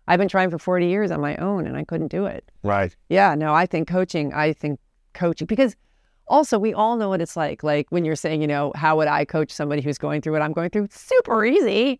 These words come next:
Speaker 1: right? When it's not me. So that's what a coach also does. It's like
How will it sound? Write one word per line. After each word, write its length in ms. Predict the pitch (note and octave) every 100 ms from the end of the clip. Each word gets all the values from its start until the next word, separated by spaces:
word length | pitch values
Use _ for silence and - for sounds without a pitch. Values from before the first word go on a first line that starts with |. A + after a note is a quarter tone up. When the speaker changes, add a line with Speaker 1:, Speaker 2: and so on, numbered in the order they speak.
| -
Speaker 1:
right? 220 | G#3 A#3+
When 140 | G3
it's 100 | F3+
not 240 | G#3+ A3 -
me. 400 | A#3+ B3+ A3 - _ _ _
So 120 | - G#3
that's 260 | G#3+ A#3
what 100 | A3
a 40 | G#3+
coach 300 | A3+ G#3+ -
also 320 | F3+ F#3 F#3
does. 180 | A3 A3+
It's 140 | F3+
like 180 | E3